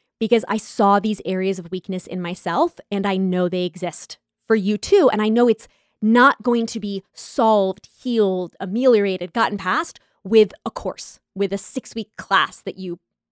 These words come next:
you know, sit on your couch by yourself and take. And I really wanted, if I really wanted to help other entrepreneurs, that this was the way to do that. So lesson number three is there is a time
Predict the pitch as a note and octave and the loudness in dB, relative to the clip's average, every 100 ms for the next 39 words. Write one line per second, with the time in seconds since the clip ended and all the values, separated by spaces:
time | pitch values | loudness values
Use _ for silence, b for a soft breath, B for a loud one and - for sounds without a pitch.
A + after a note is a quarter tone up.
0 | _ - F3 _ - B3+ A3+ G#3+ G3+ G#3+ | _ -20 -20 _ 0 2 4 0 -2 -2
1 | F#3 - G3+ G3 F#3 - F3+ - F3 - | -4 -4 -4 -2 -4 -4 -4 -4 -12 -10
2 | - - b b b G#3 G#3 F#3+ F#3 A3+ | -12 -14 b b b -8 -6 -4 0 4
3 | A#3 A3+ G#3+ F#3+ F#3+ F#3+ F#3+ _ D4 C#4+ | 4 4 0 -2 -2 -4 -6 _ 0 2
4 | G#3+ G3 G3+ F#3+ F#3+ F#3 F3+ F#3 F3+ - | -2 0 -2 -2 -4 -8 -6 -4 -4 -12
5 | _ _ - G#3+ G#3+ G3+ G3 - F#3 F3+ | _ _ -4 0 0 0 -4 -6 -8 -4
6 | A#3 D#4+ - _ _ _ G#3 - F#3+ - | -4 -6 -10 _ _ _ -8 -6 -8 -6
7 | G3 F3 E3 - - E2+ - _ _ _ | -10 -8 -10 -10 -10 -10 -10 _ _ _
8 | _ _ _ C4 A#3 B3+ C4 D#4+ G4+ F4+ | _ _ _ 4 4 4 0 2 -2 0
9 | C#4 - F3+ D#3 b b b b b b | -2 -4 -10 -10 b b b b b b
10 | b A#3 A#3 A3 - _ _ F#3+ C4 C#4+ | b 4 4 2 -10 _ _ 0 2 2
11 | B3+ A#3+ - - G3+ F#3 D4+ | 2 -2 -4 -4 -4 -2 -4